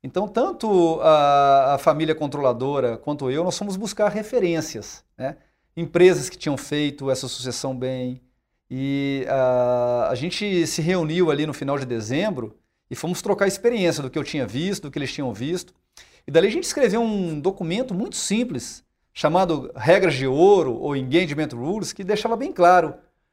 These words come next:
ah, o que que eles poderiam, o que que eles deveriam, o que que eu poderia, o que que eu deveria, tá? E aí a gente, ah, inaugurou janeiro de dois mil e dezoito, que foi o primeiro ano,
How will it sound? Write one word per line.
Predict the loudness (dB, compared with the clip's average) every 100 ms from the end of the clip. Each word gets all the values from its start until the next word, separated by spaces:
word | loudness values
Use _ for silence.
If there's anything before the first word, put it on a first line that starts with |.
| _
ah, | -2 -2 -2 -12 -18
o |
que | -4 -4
que | 0 0 0 -2
eles | -2 -4
poderiam, | -4 -2 0 0 0 -2 -2
o |
que | -2
que | -2
eles | 0
deveriam, | 0 0 -2 -2 -4
o |
que | -4
que | -6
eu |
poderia, | -6 -4 -4 -4 -2 -4
o |
que | -4
que | -4
eu |
deveria, | -2 -2 -4 -6 -10 _ _ _
tá? | -6 -6 -10 _ _ _ -6
E | -2
aí | 0
a | 0
gente, | -2 -2 0 0 0 4
ah, | 6 6
inaugurou | 4 2 2 2 2 4
janeiro | 2 2 0
de | -2
dois | -4 -4
mil | -4
e |
dezoito, | -4 -4 -4 -4
que | -6
foi | -6
o |
primeiro | -4 -4 -2
ano, | -2 -2 -4